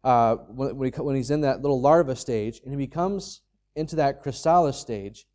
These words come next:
while he's in that cocoon, he is completely being changed into a completely new creature.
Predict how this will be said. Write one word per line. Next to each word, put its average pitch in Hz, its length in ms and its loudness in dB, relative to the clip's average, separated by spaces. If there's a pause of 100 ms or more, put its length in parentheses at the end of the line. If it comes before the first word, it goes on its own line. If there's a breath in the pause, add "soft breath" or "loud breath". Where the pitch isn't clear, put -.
(460)
while 170 260 6
he's 202 280 0
in 202 200 0
that 185 220 -4
cocoon, 147 580 -4 (880)
he 208 220 2
is 180 140 4
completely 180 520 -2
being 156 400 -2
changed 151 560 -4
into 127 280 -6
a 123 40 -4
completely 147 440 -8
new 139 120 -6
creature. 120 460 -14